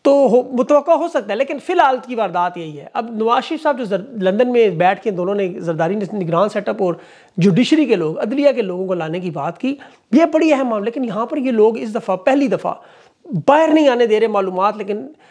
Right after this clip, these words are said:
क्योंकि कंपनी का हुक्म भी है। इसके साथ साथ आपको पता है, क्योंकि, अ, बारह अगस्त की रात को कौमी असम्बली को तहलील का प्लान है, बारह अगस्त की, आठ अगस्त भी एक तारीख जेहन में थी। निगरान सेटअप पर इसका जो अलविदाई सेशन होगा असम्बली के पहले, वो बुलाएंगे,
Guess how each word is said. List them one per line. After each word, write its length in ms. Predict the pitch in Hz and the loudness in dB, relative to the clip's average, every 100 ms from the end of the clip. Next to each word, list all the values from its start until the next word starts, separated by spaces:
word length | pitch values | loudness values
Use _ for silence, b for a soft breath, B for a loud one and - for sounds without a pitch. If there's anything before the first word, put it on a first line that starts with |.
| b b - | b b 0
क्योंकि 160 | 285 | 2
कंपनी 300 | 277 240 285 | 2 0 0
का 60 | 302 | 0
हुक्म 180 | 269 262 | 0 -2
भी 180 | 233 208 | -6 -10
है। 200 | 208 - | -10 -10
इसके 220 | 262 311 | -8 -6
साथ 260 | - 240 269 | 0 0 0
साथ 280 | - 254 247 - b b b - | 0 -2 -2 -8 b b b -2
आपको 240 | 220 240 | 0 0
पता 220 | 233 233 | -2 0
है, 40 | 254 | -2
क्योंकि, 320 | 277 294 269 | 0 2 2
अ, 400 | 233 - 202 185 | 0 -2 0 2
बारह 320 | 160 233 302 | 2 4 4
अगस्त 300 | 269 247 - | 0 -4 -6
की 60 | 247 | -4
रात 260 | 202 208 | 0 -2
को 100 | 220 | -2
कौमी 260 | 214 208 196 | -4 -4 -4
असम्बली 300 | - 180 180 | -4 -6 -6
को 100 | 180 | -4
तहलील 360 | 185 165 170 165 | -4 -2 -4 -4
का 100 | 160 | -8
प्लान 280 | 151 135 | -8 -10
है, 80 | 135 | -10
बारह 280 | 139 190 214 | 2 2 2
अगस्त 440 | 220 196 180 - | -2 -2 -2 -2
की, 160 | - 160 _ b b b - | -12 -18 _ b b b 0
आठ 220 | 214 240 | 2 2
अगस्त 260 | 247 240 247 | 2 0 0
भी 80 | |
एक 140 | 233 233 | -4 0
तारीख 220 | 208 208 | -2 -2
जेहन 200 | 185 208 | -2 -2
में 100 | 202 | -4
थी। 140 | 196 b b b | -10 b b b
निगरान 360 | 208 214 233 285 | 0 4 4 2
सेटअप 360 | 277 247 262 277 | 0 -2 0 0
पर 220 | 240 220 - _ _ _ 240 | -2 -4 -10 _ _ _ -12
इसका 200 | - 233 | -2 2
जो 120 | 220 | 2
अलविदाई 440 | 202 185 185 233 | 2 2 2 0
सेशन 320 | - 196 247 | -2 -4 0
होगा 160 | 214 190 | 0 0
असम्बली 280 | 185 180 190 | 0 -2 -2
के 80 | 202 | -2
पहले, 200 | 202 180 | 0 2
वो 160 | 208 | 2
बुलाएंगे, 460 | 233 220 202 196 | 2 2 2 -2